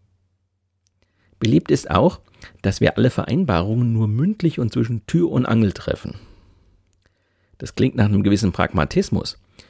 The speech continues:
Die Idee ist natürlich, dass wir uns später auf Abmachungen berufen, an die sich außer uns sowieso keiner mehr erinnert.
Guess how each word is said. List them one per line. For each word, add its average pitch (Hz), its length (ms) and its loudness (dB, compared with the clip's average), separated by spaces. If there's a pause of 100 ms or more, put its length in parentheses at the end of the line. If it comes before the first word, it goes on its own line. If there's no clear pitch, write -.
(340)
Die 95 140 4
Idee 110 140 2
ist 160 120 2
natürlich, 175 380 0
dass - 220 0
wir - 80 2
uns - 140 0
später 117 400 0
auf - 120 -8
Abmachungen 147 600 2
berufen, 131 520 2 (400)
an 92 140 0
die 87 120 -2
sich - 240 -6
außer 92 240 2
uns 208 240 2
sowieso 131 320 4
keiner 76 340 0
mehr 65 160 -2
erinnert. - 400 -4